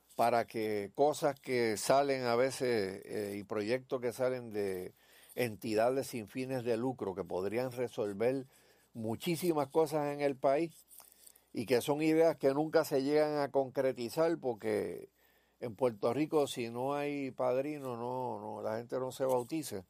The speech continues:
Y a veces hay gente que ha, ha dado buenísimas ideas, pero si no encuentra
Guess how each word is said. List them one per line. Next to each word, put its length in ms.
Y 580
a 80
veces 320
hay 260
gente 460
que 100
ha, 460
ha 40
dado 600
buenísimas 760
ideas, 360
pero 160
si 140
no 140
encuentra 760